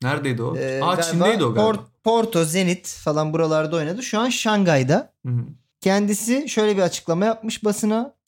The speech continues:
Speaker 2: on iki yıl evli kaldığı eşi İran Angelo de Souza'dan ayrıldığını ve kendisinin, <laughs> yani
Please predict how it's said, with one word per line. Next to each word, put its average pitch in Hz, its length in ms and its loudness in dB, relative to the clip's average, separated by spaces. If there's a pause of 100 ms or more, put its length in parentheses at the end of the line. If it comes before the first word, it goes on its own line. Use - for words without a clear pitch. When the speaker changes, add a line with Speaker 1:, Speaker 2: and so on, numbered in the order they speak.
(160)
Speaker 2:
on 240 120 2
iki 220 240 0
yıl 180 280 0 (140)
evli 165 260 2
kaldığı 139 540 2
eşi 180 580 -2
İran 175 420 0
Angelo 165 680 2 (220)
de 151 180 2
Souza'dan 175 920 0 (100)
ayrıldığını 156 800 2 (240)
ve 190 420 0
kendisinin, 185 1080 0
<laughs> - 60 -20
yani 131 320 0